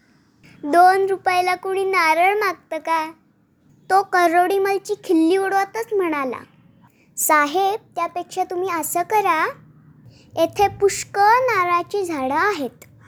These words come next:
त्यातल्या एखाद्या झाडावर चढा आणि नारळ तोडून खाली घेऊन या.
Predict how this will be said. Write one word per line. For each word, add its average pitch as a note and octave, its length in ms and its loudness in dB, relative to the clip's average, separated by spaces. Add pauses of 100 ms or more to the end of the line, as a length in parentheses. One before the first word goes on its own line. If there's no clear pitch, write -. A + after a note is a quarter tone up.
(400)
त्यातल्या D#4+ 480 2
एखाद्या E4+ 440 0
झाडावर E4+ 440 0
चढा F4 500 0 (760)
आणि G4 200 2
नारळ A#4+ 440 4
तोडून D#4 520 -2
खाली B4+ 400 2
घेऊन A4 240 0
या. G#4 260 -2